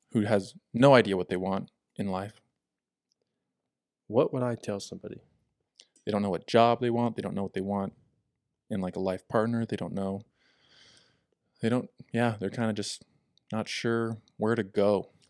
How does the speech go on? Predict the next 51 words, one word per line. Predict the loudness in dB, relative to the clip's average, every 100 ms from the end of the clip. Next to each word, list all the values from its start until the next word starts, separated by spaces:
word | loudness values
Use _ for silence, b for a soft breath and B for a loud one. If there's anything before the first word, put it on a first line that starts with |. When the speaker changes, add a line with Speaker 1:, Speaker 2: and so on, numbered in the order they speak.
| 8
Speaker 2:
First | 8 8 6
of |
all, | 4 6
I | 4
would | 2 0
say, | -2 -2 -4 _ 4
me | 4
too. | 4 2 2 0 4
I | 6
have | 6
no | 4 2
idea. | 0 -2 -2 -8 -12
<laughs> | -12 -12 _
Speaker 1:
Yeah. | -4 -2 -4 b b b
Speaker 2:
I'm | 0 2
still | 8 8
figuring | 8 4 4 4
it |
out. | 4 4 0 _ _ _ _ _ _ _ _ -6
Um, | 0 2 0 -2 _ _ _ _ _ _ _
and | 2 4
I |
think | 4 2 4
most | 2 2 -2
of | -2
us | -2 -2
are. | -2 -4 -6
It | -10
doesn't | -6 -4
matter | -2 0
what | -2
age | -2 -6 -6
we | -6
are. | -4 -6
We're |
still | -4 -2 -2
trying | -2 -4
to | -2
figure | 0 0
out | 0
what | -2
we | 0
Speaker 1:
True. | 0
Speaker 2:
want. | 0 -2 _ -8
I | -2
think | 0
that's | 0 0
the | -4
battle | 0 2 2 2
of | 2
life. | 2 0 -4